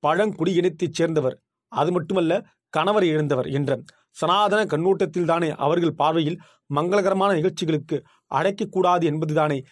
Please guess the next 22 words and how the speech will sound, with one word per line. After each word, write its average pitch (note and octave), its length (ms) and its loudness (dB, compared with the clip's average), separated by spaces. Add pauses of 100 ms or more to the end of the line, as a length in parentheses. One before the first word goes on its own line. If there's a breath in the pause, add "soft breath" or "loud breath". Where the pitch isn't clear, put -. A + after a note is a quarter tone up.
(140 soft breath)
இதற்குள் E3+ 420 0
அடங்கியிருக்கும் E3+ 840 -2 (260 soft breath)
அவாளுக்கே G3+ 520 2
உரிய D#3+ 320 4
நயவஞ்சக D3+ 680 2 (180)
மர்ம D#3 340 0
முடிச்சு? D3+ 380 -4 (760 loud breath)
சனாதன D#3+ 440 2
மாநாடாம், D3 480 2 (140)
அதன் C#3+ 280 2
பொருள் E3 240 2
என்ன? D#3+ 160 2 (520 soft breath)
நாம் D3+ 180 0
சொல்ல D#3+ 200 4
வேண்டாம். C#3 320 -2 (360)
இந்து F3+ 200 0
மதத்தில் F3 420 0 (140)
முக்கிய E3+ 340 -2
சங்கராச்சாரியான D3+ 760 0 (400 soft breath)
காஞ்சி E3+ 340 0
சந்திரேகேந்திர E3+ 680 0
சரஸ்வதியின் D3+ 540 -4